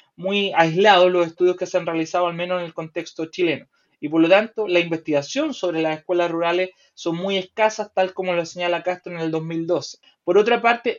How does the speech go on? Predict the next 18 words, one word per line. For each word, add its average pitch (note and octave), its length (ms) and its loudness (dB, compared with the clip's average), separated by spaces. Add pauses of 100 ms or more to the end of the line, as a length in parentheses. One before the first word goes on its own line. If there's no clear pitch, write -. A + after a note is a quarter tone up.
en F3+ 120 0
general, G3 520 4
la F#3 140 4
política F3+ 480 2
pública F3 720 -2
tiende G#3+ 580 -4
a F3 440 -2 (160)
priorizar F3 680 2 (380)
todas G#3 240 2
las G#3+ 320 0
acciones G#3 460 -2
que A3 100 -6
se F#3+ 140 -4
desarrollan F#3 560 -2
en F#3 80 -4
el F3+ 80 0
ámbito F3+ 320 -2
urbano. G#3 480 2